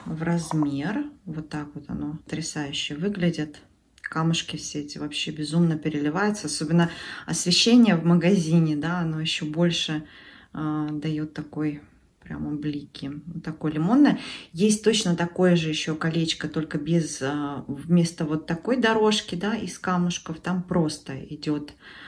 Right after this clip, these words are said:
а, вот такое лимонное золото, но больше похоже на обручальное, поэтому я, а, решила выбрать вот такое. И на девушке, на той я видела именно вот это украшение, поэтому оно мне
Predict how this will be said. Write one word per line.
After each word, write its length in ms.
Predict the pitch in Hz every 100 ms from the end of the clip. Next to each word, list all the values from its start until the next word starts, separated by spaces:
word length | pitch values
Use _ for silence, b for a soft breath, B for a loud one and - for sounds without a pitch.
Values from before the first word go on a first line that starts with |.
| B _
а, 260 | 151 147 143
вот 120 | 151
такое 320 | - - 156
лимонное 680 | 151 151 156 156 151 147 147
золото, 460 | 151 214 269 202
но 280 | 165 160 196
больше 340 | 185 170 175 -
похоже 420 | 170 - 180 160
на 120 | 156
обручальное, 840 | 151 185 180 208 349 311 165 151 151
поэтому 380 | 160 165 175
я, 320 | 175 165 175 180 B B B B B
а, 320 | 170 165 160 160
решила 440 | 160 - 180 180
выбрать 400 | 165 165 165 165
вот 140 | 156
такое. 320 | 165 170 226 233
И 80 |
на 140 | 185 170
девушке, 520 | 156 208 220 - -
на 120 | 160
той 200 | 160 175
я 120 | 170
видела 380 | 160 175 165 160
именно 420 | 156 170 165 165
вот 220 | 160 160 147
это 200 | 143 135
украшение, 600 | 135 - - - 196 202
поэтому 460 | 170 151 151 156 151
оно 160 | 156
мне 320 | 160 170 160